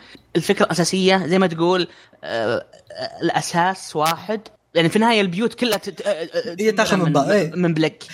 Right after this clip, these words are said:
Speaker 1: لكن
Speaker 2: بالضبط.
Speaker 1: الديكور يفرق.
Speaker 2: آه، وعشان أكون صريح معك، كل الأعمال الحين تاخذ من بعض. بتحصل شيء من هنا من هنا. حتى الأعمال اللي أنت ذكرتها، فردا، فردا ماخذين من أعمال ثانية. آه، ممكن أكثر واحد فيهم يونيك كان نوعا ما
Speaker 1: ترى
Speaker 2: نيفرلاند.
Speaker 1: نيفرلاند.
Speaker 2: إيه، Neverland أكثر واحد
Speaker 1: إيه.
Speaker 2: بينهم يونيك.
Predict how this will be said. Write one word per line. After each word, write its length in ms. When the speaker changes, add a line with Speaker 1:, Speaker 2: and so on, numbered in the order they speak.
Speaker 1:
لكن 140
Speaker 2:
بالضبط. 120
Speaker 1:
الديكور 260
يفرق. 260
Speaker 2:
آه، 200
وعشان 340
أكون 220
صريح 340
معك، 220
كل 200
الأعمال 380
الحين 280
تاخذ 280
من 120
بعض. 240
بتحصل 420
شيء 160
من 80
هنا 140
من 60
هنا. 120
حتى 280
الأعمال 300
اللي 120
أنت 160
ذكرتها، 540
فردا، 380
فردا 440
ماخذين 400
من 100
أعمال 280
ثانية. 420
آه، 160
ممكن 240
أكثر 260
واحد 360
فيهم 300
يونيك 400
كان 400
نوعا 180
ما 140
Speaker 1:
ترى 100
Speaker 2:
نيفرلاند. 400
Speaker 1:
نيفرلاند. 260
Speaker 2:
إيه، 180
Neverland 360
أكثر 200
واحد 160
Speaker 1:
إيه. 80
Speaker 2:
بينهم 240
يونيك. 320